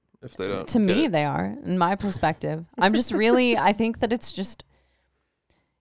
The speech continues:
Speaker 2: you know, it's, like, conceptual in the way that it was written. Every song flows together really well, and
Speaker 1: Yep.
Speaker 2: songs echo back to each other, and it's just,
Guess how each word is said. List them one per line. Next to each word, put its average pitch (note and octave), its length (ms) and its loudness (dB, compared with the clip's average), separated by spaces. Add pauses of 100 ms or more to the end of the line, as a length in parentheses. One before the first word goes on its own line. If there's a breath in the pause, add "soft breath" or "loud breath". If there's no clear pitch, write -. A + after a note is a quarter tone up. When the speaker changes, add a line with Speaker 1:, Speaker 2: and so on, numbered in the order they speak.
Speaker 2:
you A#3+ 140 4
know, A#3 180 8
it's, A3+ 180 2
like, G3 340 4
conceptual F#3+ 840 2
in G3 80 2
the F3+ 60 0
way E3+ 160 4
that E3+ 80 0
it E3+ 80 2
was E3 120 0
written. E3+ 280 0
Every E3 200 2
song E3+ 300 2
flows D#3 340 0
together D#3 400 0
really E3 260 2
well, E3 260 4
and D3+ 220 0
Speaker 1:
Yep. D#3 80 -4
Speaker 2:
songs E3 480 4 (100)
echo D#3+ 720 2 (500)
back D#3 340 2
to G3+ 120 -4
each D#3+ 260 -2
other, E3+ 240 4
and E3+ 120 2
it's - 160 -2
just, - 300 -4